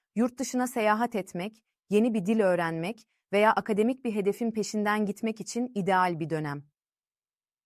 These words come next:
Yılın ikinci yarısında Jüpiter Boğa burcuna geçtiğinde,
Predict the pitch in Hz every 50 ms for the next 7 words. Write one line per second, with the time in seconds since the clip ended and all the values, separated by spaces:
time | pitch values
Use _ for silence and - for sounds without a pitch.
0 | _ _ _ _ _ - 240 254 302 330 330 294 - 285 277 269 294 330 311 277
1 | 240 247 - 226 214 220 240 220 190 214 - - - 247 226 220 190 208 208 220
2 | 214 208 208 190 175 190 202 196 180 175 165 - - - 170 165 160 160 165 180
3 | 226 -